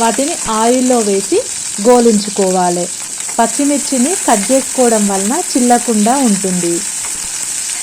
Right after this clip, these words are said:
ఈ పచ్చిమిర్చిని దోరగా వేయించుకోవాలి. మధ్య మధ్యలో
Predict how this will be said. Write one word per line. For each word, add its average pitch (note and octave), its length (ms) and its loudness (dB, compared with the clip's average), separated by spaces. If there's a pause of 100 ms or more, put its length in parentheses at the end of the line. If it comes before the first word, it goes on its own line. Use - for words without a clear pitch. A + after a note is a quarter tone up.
(440)
ఈ C#4+ 120 -2
పచ్చిమిర్చిని C4 760 0
దోరగా A#3+ 480 4
వేయించుకోవాలి. G#3 1000 2 (160)
మధ్య A3+ 280 2
మధ్యలో A#3 420 2